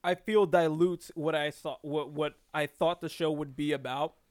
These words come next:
These people trying to survive against these Titans, but now it's, it's, for me, it's evolved, i-, i-, you know, devolved into this typical by the books anime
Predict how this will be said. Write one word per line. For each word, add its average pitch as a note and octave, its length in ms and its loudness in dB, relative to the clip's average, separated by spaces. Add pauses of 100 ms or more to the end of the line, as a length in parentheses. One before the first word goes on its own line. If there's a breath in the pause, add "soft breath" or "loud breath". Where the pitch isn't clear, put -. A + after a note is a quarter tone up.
(200)
These D3 220 -8
people E3+ 320 -4
trying D3 200 -8
to C#3+ 80 -12
survive D3+ 360 -2
against C#3 240 -12
these C#3 120 -16
Titans, C#3+ 480 -10
but C3+ 220 -12
now D#3 400 0
it's, C#3+ 280 -10
it's, D3 260 -8 (240)
for D#3+ 80 -2
me, D#3+ 460 -2 (260 soft breath)
it's - 320 -12
evolved, D#3 540 2
i-, D3 260 -8
i-, D3 40 -10
you D3 220 -6
know, C#3+ 80 -6
devolved C#3+ 640 -4 (320 soft breath)
into D#3+ 320 -6
this D3 260 -4 (200)
typical D#3+ 840 0 (300 soft breath)
by D#3 220 2
the C#3+ 100 -4
books D3 400 -2 (120)
anime C#3+ 540 -4